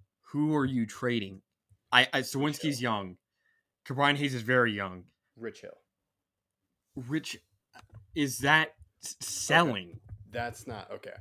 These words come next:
Speaker 2: I see them trading major leaguers. Not, like, a ton of guys, but I see them trading Rich Hill.
Speaker 1: Maybe. Uh, he's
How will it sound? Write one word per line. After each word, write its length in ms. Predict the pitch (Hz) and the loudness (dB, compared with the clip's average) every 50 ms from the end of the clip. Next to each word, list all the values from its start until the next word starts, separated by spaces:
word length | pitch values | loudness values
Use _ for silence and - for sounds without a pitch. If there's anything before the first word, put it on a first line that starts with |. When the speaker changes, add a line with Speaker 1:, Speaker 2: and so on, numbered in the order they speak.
| - _ _ _ _ _ _ - | -20 _ _ _ _ _ _ -10
Speaker 2:
I 200 | 117 139 156 156 | -8 -6 -6 -6
see 220 | 147 - 151 143 | -8 -12 -12 -12
them 180 | 131 120 113 107 | -12 -12 -14 -16
trading 540 | - - - 110 110 107 104 95 92 92 | -16 -16 -16 -14 -14 -14 -16 -18 -18 -18
major 360 | 95 92 92 90 92 104 101 95 | -18 -18 -18 -20 -20 -20 -20 -20
leaguers. 560 | 95 98 92 87 90 90 87 87 90 - - - - - _ _ _ _ | -20 -20 -20 -20 -20 -20 -20 -20 -20 -20 -20 -20 -20 -20 _ _ _ _
Not, 320 | 113 127 123 127 123 104 | -14 -12 -12 -12 -12 -12
like, 120 | 113 110 90 | -14 -14 -16
a 80 | - | -16
ton 240 | - - - 120 123 | -20 -18 -18 -16 -14
of 120 | 131 127 - | -14 -14 -14
guys, 260 | 135 135 139 127 - | -14 -14 -14 -14 -16
but 140 | - 98 98 | -16 -18 -18
I 20 | |
see 200 | 98 - - 104 | -18 -18 -18 -18
them 160 | 95 92 90 - | -18 -18 -20 -20
trading 420 | - _ 92 92 92 85 85 85 | -20 _ -18 -18 -18 -20 -20 -20
Rich 220 | 87 90 - - - | -20 -20 -20 -20 -20
Hill. 260 | 85 80 - - - _ _ _ _ _ _ _ _ _ _ _ _ _ _ _ _ _ _ _ _ _ _ _ _ _ _ _ _ _ _ _ _ _ - _ _ _ _ _ _ _ _ _ _ _ _ _ _ _ _ _ _ _ _ _ _ _ _ _ _ _ _ _ _ _ _ _ _ 113 107 | -20 -20 -20 -20 -20 _ _ _ _ _ _ _ _ _ _ _ _ _ _ _ _ _ _ _ _ _ _ _ _ _ _ _ _ _ _ _ _ _ -20 _ _ _ _ _ _ _ _ _ _ _ _ _ _ _ _ _ _ _ _ _ _ _ _ _ _ _ _ _ _ _ _ _ _ _ -12
Speaker 1:
Maybe. 640 | 107 127 120 117 113 113 123 139 165 170 170 170 156 - _ _ _ _ _ _ | -8 -4 0 2 2 2 2 0 -2 -4 -4 -6 -8 -14 _ _ _ _ _ _
Uh, 400 | - 120 117 117 113 113 110 107 | 2 4 4 6 6 4 4 2
he's 540 | 98 110 - 139 143 147 135 - - - - | -2 -4 -6 -6 -4 -4 -4 -6 -10 -12 -14